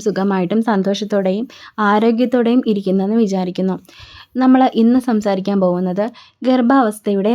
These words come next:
മുപ്പത്തെട്ടാമത്തെ ആഴ്ച നമുക്ക് എങ്ങനെയാണ്, ആഹ്, എന്തൊക്കെ ക-, എന്തൊക്കെ കാര്യങ്ങളാണ് അമ്മമാർ ശ്രദ്ധിക്കേണ്ടത്,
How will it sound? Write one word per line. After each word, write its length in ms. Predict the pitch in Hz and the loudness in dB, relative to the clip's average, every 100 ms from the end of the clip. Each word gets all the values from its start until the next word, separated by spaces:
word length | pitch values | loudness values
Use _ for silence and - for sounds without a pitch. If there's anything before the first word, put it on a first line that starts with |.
| 233 | 2
മുപ്പത്തെട്ടാമത്തെ 800 | 214 226 233 226 247 240 240 247 - | 0 -2 -2 -2 0 0 0 -2 -2
ആഴ്ച 420 | 185 170 160 - 202 262 - - - | 0 0 -2 -2 -4 -6 -16 -18 -2
നമുക്ക് 260 | 226 226 226 | 0 2 2
എങ്ങനെയാണ്, 520 | 208 202 202 185 160 165 - - | 2 0 0 2 2 0 -4 -6
ആഹ്, 280 | 202 196 196 190 226 | -4 -2 -2 -2 0
എന്തൊക്കെ 260 | 226 233 247 | 0 0 -2
ക-, 100 | - 220 | 0 2
എന്തൊക്കെ 320 | 220 226 240 240 | 2 0 0 0
കാര്യങ്ങളാണ് 480 | 208 208 208 202 202 | 0 0 0 0 2
അമ്മമാർ 340 | 202 196 190 190 | 0 0 -2 -4
ശ്രദ്ധിക്കേണ്ടത്, 600 | 196 180 190 202 196 190 | -4 -4 -4 -4 -2 -2